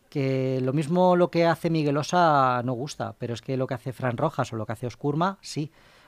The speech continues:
O lo que hace Silvia, Dándara, o, o da igual, lo importante es ver qué hacen. Porque lo mismo no nos conoce nadie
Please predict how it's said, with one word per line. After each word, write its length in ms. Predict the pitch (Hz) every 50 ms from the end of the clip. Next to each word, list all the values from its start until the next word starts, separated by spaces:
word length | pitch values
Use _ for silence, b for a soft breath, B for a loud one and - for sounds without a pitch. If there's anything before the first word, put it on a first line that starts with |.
| b -
O 60 | 120
lo 100 | 117 107
que 60 | 110
hace 280 | 98 - - 120 120 113
Silvia, 460 | - - 175 208 220 233 226 220 196
Dándara, 480 | 185 214 214 220 226 226 233 220 165
o, 80 | 120 113 113 - 110 104 107 107 110
o 60 | -
da 220 | - - 143 131 143
igual, 220 | 151 147 151 139
lo 40 | 127
importante 460 | 117 117 127 - 165 175 180 190 214
es 140 | 202 - b b b b b b b b b b _
ver 260 | 139 123 151 185 180
qué 160 | - - 185
hacen. 380 | 160 185 - - 123 101 98 98 - - - _ _ _ _ _
Porque 240 | - 143 127 113 123
lo 140 | 123 117 117
mismo 240 | 131 151 156 135 120
no 100 | 120 127
nos 120 | 127 -
conoce 280 | - 127 127 - - 127
nadie 360 | 131 135 147 147 160 208